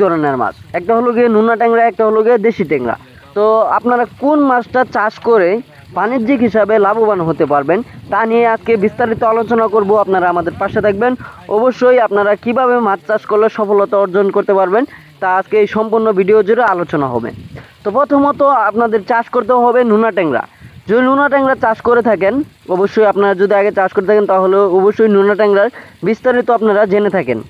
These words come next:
নোনা ট্যাংরা কিন্তু আপনারা যদি দেখা যায় পাঁচ থেকে ছয় মাস চাষ করে থাকেন, তাহলে এই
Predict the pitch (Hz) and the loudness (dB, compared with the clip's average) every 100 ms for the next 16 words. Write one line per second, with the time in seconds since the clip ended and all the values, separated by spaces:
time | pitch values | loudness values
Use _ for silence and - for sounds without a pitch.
0 | - - - - 196 262 277 277 277 254 | -20 -20 -18 -4 0 0 0 0 0 0
1 | 262 247 269 226 208 214 214 208 214 226 | 0 0 0 0 0 0 2 2 2 2
2 | 214 208 226 - 233 - 233 220 262 339 | 0 2 0 0 -4 -2 -2 2 2 0
3 | - - - 247 254 233 226 202 - 214 | -4 -14 -4 -2 0 -2 -2 -4 0 0
4 | 214 220 247 254 208 180 196 220 | 2 2 0 0 0 0 2 2